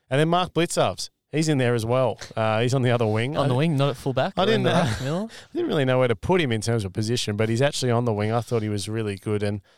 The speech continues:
Speaker 1: he's actually been pretty important this year, um, for Geelong. He kicked two goals, twenty-seven touches on the weekend, only eight hitouts, um, but as Doc explained with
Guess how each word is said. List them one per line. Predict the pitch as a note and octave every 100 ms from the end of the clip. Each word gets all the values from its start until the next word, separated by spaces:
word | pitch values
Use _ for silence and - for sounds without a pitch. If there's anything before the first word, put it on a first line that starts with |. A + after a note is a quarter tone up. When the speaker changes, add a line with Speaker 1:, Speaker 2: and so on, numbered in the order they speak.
| - - - -
Speaker 1:
he's | C#3 C3+
actually | D#3+ - C#3
been | C#3 C3
pretty | E3 D3+
important | A#2+ B2+ D3+ C#3+
this | A2+ -
year, | A2 A#2+ B2+ -
um, | A2+ G#2+ G#2+ G#2 G#2 G#2+ -
for | G#2+
Geelong. | - G#2+ C#3+ F#3
He | B2+
kicked | - D3
two | - C#3
goals, | A#2+ A#2+ A#2+
twenty-seven | - B2 A2+ A2+ G#2
touches | - A2 A2+
on | A2+
the | G#2
weekend, | G#2+ G#2 A#2+
only | D3 E3+ D#3
eight | D3 A2+
hitouts, | C#3 D#3 G#3+ - - _ _ - -
um, | A#2 A2 A2+
but | A2+ A2+
as | B2 G#2 - _ -
Doc | A2+ A#2+
explained | - G#2
with | G2+